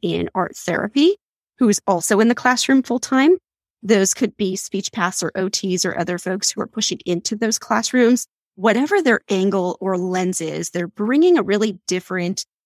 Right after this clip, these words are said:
viewpoint and a specialization, and yet they're also learning from all of these other fields where they're not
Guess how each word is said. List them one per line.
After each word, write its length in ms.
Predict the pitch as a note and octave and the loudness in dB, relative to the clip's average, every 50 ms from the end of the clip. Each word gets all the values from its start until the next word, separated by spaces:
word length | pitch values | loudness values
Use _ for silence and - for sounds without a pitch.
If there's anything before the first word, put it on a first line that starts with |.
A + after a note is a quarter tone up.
| _ _ _ - | _ _ _ -10
viewpoint 680 | G3 G#3+ A3 A3 A3+ A3 G3+ - - B3 C4+ E4 F#4+ G#4 - _ _ _ _ _ _ _ _ _ | -6 0 2 2 2 2 0 0 0 2 4 4 4 4 2 _ _ _ _ _ _ _ _ _
and 300 | - E3 E3 E3 E3+ - - | -8 -6 -6 -4 -6 -6 -6
a 60 | G3+ | -8
specialization, 880 | - - F#3+ G3+ - F#3 F#3+ F#3 F#3+ F3+ F#3 - - A3 G#3 A3 G#3+ - _ _ | -6 -6 -6 -6 -6 -6 -6 -4 -4 -2 -2 0 0 0 0 0 0 -4 _ _
and 180 | - F3+ F3+ F3+ | -8 -6 -2 2
yet 220 | G#3 A#3 C4 - - _ _ _ | 2 2 2 2 -2 _ _ _
they're 180 | - F3 - - | -6 -6 -4 -4
also 400 | G3+ A#3 C#4+ - - D#4+ G#3+ - - _ _ - | -6 -6 -6 -2 0 2 2 2 0 _ _ -2
learning 600 | G3+ A3+ C4+ D#4 F#4 F4+ D#4+ G3 - - - G#3+ _ _ _ _ _ _ _ | 0 2 4 4 4 4 4 2 -2 -4 -8 -12 _ _ _ _ _ _ _
from 140 | - G#3+ G#3+ | -2 0 2
all 200 | G#3+ G#3 G#3+ A3 | 4 4 4 2
of 80 | A3 F#3+ | 2 2
these 160 | G#3+ G3+ - | 2 2 2
other 180 | F#3 F#3 F#3 | 0 -2 -2
fields 360 | F#3 - F3+ F3+ F#3 F#3 - - | -4 -6 -6 -6 -4 -4 -2 -2
where 100 | G#3 F#3+ | -2 0
they're 160 | G3+ F#3+ F3+ | 0 0 -2
not 320 | F3+ F3+ - - - - | -2 -2 -2 -2 -4 -4